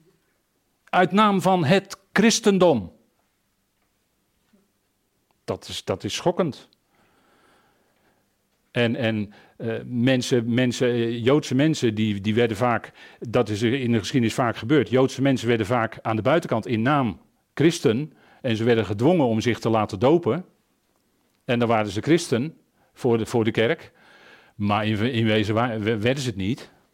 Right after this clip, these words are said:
Maar ze deden het maar om, om mee te kunnen in, laten we zeggen, de vaart van de volkeren of zo.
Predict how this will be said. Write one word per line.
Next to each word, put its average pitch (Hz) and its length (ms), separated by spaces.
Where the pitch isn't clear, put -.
Maar 101 280
ze 98 100
deden 113 320
het 95 100
maar 104 240
om, 110 260
om 110 160
mee 120 160
te 165 100
kunnen 156 340
in, 104 420
laten 107 240
we 104 60
zeggen, 110 220
de 98 80
vaart 113 300
van 113 140
de 110 80
volkeren 143 440
of 117 120
zo. 98 240